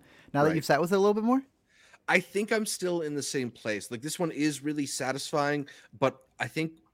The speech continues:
Speaker 2: my main difference between them is this one feels a little bit more random. Maybe it's just that the first one does revolve around a family and inheritance and stuff like that.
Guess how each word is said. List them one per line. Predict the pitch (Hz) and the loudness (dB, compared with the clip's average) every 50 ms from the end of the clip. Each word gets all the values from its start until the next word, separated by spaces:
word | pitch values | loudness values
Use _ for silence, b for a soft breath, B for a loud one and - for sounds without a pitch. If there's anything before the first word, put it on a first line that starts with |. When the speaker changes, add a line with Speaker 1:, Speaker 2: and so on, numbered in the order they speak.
| _ _ | _ _
Speaker 2:
my | - 127 123 123 123 120 120 | -12 -6 -4 -2 0 2 2
main | 120 117 120 127 139 135 | 2 0 0 0 0 0
difference | 110 127 131 131 160 135 123 | 0 0 -2 0 -2 -6 -6
between | - 123 - - 143 143 139 | -8 -14 -8 -6 -4 -2 -2
them | 135 127 120 | -2 -2 -2
is | 113 98 | -4 -4
this | - 160 170 - | -6 -10 -6 -4
one | 208 196 | -6 -6
feels | 190 - - - 143 147 156 160 156 160 - - | -6 -8 -8 -2 0 2 2 2 0 0 -4 -4
a | |
little | 123 120 127 131 127 | -2 0 0 0 0
bit | 110 120 117 - | 0 -2 -4 -4
more | 120 110 110 110 104 | -4 -6 -4 -4 -4
random. | 95 92 90 104 113 127 139 143 147 151 143 143 143 143 B B B B | -4 -6 -4 -2 0 0 0 2 0 0 0 0 -2 -6 B B B B
Maybe | - 135 151 151 160 180 | -2 0 0 0 0 -2
it's | 165 160 | -4 -4
just | - - 151 - | -4 -6 -6 -4
that | - 143 139 | -4 -4 -4
the | - | -4
first | 113 - 131 127 123 123 | -6 -2 -2 -2 -2 -2
one | - 127 120 | -4 -4 -4
does | 101 110 107 - | -2 -4 -6 -4
revolve | 113 107 98 110 107 107 101 | -8 -4 0 2 2 2 0
around | 107 101 101 101 98 98 90 | 0 -2 -4 -4 -4 -4 -6
a | 87 | -8
family | - - - 151 151 151 151 151 151 147 151 143 | -10 0 2 4 6 6 6 4 2 2 2 0
and | 123 104 104 | 0 0 -2
inheritance | 98 98 98 110 135 156 156 147 151 143 139 131 - | -4 -6 -2 2 6 6 6 6 6 0 -2 -4 -6
and | 131 123 | -10 -10
stuff | - - 127 123 - 127 | -8 -6 -6 -6 -4 -6
like | 120 120 | -8 -2
that. | - 123 117 104 | 0 0 0 0